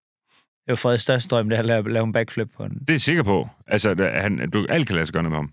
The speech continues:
Speaker 2: Det er jeg
Speaker 1: Nå.
Speaker 2: sikker på.
Speaker 1: Fedt, hvor er det henne?
Speaker 2: Herning. Men,
Speaker 1: Okay,
Speaker 2: men, øh,
Speaker 1: mand.
Speaker 2: jeg tænker, send Frede på skole dernede,
Speaker 1: Jamen,
Speaker 2: hvor
Speaker 1: det tør jeg
Speaker 2: han,
Speaker 1: ikke.
Speaker 2: hvor han lærer at fly-, flyve og sådan noget.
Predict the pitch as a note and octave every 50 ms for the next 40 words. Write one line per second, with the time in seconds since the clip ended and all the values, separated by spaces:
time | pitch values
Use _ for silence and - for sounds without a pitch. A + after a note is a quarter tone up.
0 | _ _ _ - C3+ B2+ C3+ C#3 D3+ C#3+ C#3 A#2 F2+ D2 - - _ _ _ _
1 | _ _ _ _ - - D3 C#3 D#3 D#3+ C3 B2+ D3+ G3+ - - _ _ _ _
2 | _ _ _ _ _ _ - - - - F#2+ D3+ G3 - C3+ C3 - _ _ _
3 | _ _ _ _ _ _ _ _ _ _ _ _ _ _ _ _ _ - A2+ A#2
4 | A#2 C3 A#2 G#2+ G2+ - - - - - G2+ F#2+ - - - - - - B2+ B2
5 | G#2+ - A2+ F#2+ F2+ - C#3 D#3 F#3 F#3 B2+ A#2 - - C#3+ C#3+ D#3 F3+ F#3 D3+
6 | B2 G#2 - _ _ _ _ _ - F3 D#3 C3+ C3 B2+ C#3 D3 C#3 A#2 A#2+ B2
7 | A#2+ A2 F#2+ A2+ G#2+ G#2 G2+ F#2+ G2+ B2 A#2+ A#2 A#2 B2+ C3+ B2+ A2 - E2+ D#2+
8 | F#2 D2+ - - C#3 D3+ D#3 D#3+ D3 G2 F#2 G2 C3 B2+ B2+ C3